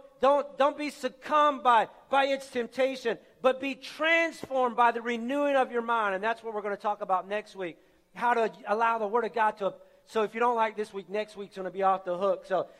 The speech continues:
transformed by the renewing of your mind. You know what another source of temptation is? It's the enemy.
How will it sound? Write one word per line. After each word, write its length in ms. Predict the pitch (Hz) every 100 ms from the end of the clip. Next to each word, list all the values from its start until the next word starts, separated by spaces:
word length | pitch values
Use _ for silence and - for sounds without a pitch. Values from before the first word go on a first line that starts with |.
| _
transformed 880 | - 262 277 277 269 - - 254 247
by 120 | 220
the 80 | 208
renewing 340 | 208 208 202 196
of 120 | 190
your 100 | 208
mind. 380 | 220 220 202 170 _ _
You 80 | 226
know 80 |
what 180 | 254 240
another 500 | 226 233 240 269 262 - - _ _
source 340 | - 247 247
of 120 | 240
temptation 580 | 240 247 240 240 240 240
is? 240 | 247 269 220
It's 160 | -
the 180 | 240 247
enemy. 460 | 269 262 233 175